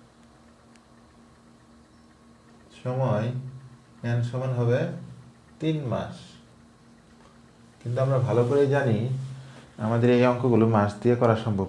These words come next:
নয়, ওগুলোকে বছরে কনভার্ট করতে হয়। তাহলে তিনকে আমরা বারো দ্বারা ভাগ করলে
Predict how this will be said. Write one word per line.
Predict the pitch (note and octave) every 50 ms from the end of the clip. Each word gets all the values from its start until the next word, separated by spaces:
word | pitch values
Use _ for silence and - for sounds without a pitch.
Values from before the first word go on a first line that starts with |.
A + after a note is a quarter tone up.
| -
নয়, | G2 F#2+ F#2+
ওগুলোকে | F#2+ G2 G#2+ A2 - B2 C#3 D#3+ - - - - - - - - - - G#2
বছরে | A#2 A#2 A2+ - - A#2 C3 C3 C3
কনভার্ট | B2 A#2 G#2 G#2 G2+ F#2+ - -
করতে | G2 - - - E2 E2+
হয়। | - - - - - - - - - - - - _
তাহলে | _ - A2+ A2 G2 -
তিনকে | B2 A#2+ A#2+ A#2 - A2
আমরা | G2+ G2+ A2 A#2+ C3+ D#3 D#3+ - - - - - - - - - G#2+ G#2
বারো | A2+ A#2 A#2+ A#2
দ্বারা | A#2 A#2 A2+ A2 G2 F#2+
ভাগ | F#2+ - - -
করলে | A#2 A#2 B2